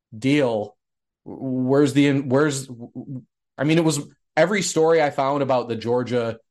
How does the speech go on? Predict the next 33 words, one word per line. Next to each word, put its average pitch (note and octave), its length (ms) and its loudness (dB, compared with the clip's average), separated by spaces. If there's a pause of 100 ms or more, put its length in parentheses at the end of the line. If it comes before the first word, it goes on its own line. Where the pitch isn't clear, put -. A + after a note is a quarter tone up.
(440)
situation A#2+ 680 0
were A#2 260 -2
all B2+ 340 2
written B2 220 -4
on A#2 120 -4
December A#2+ 380 -4
twenty-ninth, A2+ 540 -4
twenty A2 240 -6
twenty-two, G#2+ 420 -4
which G#2+ 180 -4
means G#2+ 180 -2
that A#2+ 160 4
story B2 320 0
started C3+ 420 -2
and B2 120 -4
ended A2+ 440 -4 (400)
that A2 320 -2
day, F#2 240 -2
which A2+ 240 -8
is C3 80 -8
pretty A3 240 0
crazy G#3 340 0
to A#2+ 60 0
me. A2+ 120 -2
If A2 120 -4
it's, - 240 -8 (260)
if, C3 260 -4
if C3+ 200 -6 (120)
you B2+ 160 4
actually, C3 520 2 (380)
uh, G#2+ 340 0 (600)
you A#2 120 -6
know, G2 300 -8